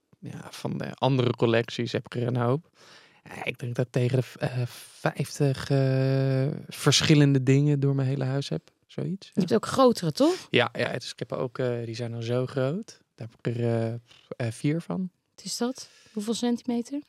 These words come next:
Speaker 1: Ja, wa-, wat is dit? Dit is, eh, even denken, tien centimeter, zoiets?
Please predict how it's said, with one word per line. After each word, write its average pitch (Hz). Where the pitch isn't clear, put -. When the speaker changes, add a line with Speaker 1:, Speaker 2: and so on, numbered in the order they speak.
Speaker 1:
Ja, 107
wa-, 117
wat 120
is 123
dit? 151
Dit -
is, -
eh, 127
even 127
denken, 156
tien 156
centimeter, 165
zoiets? 202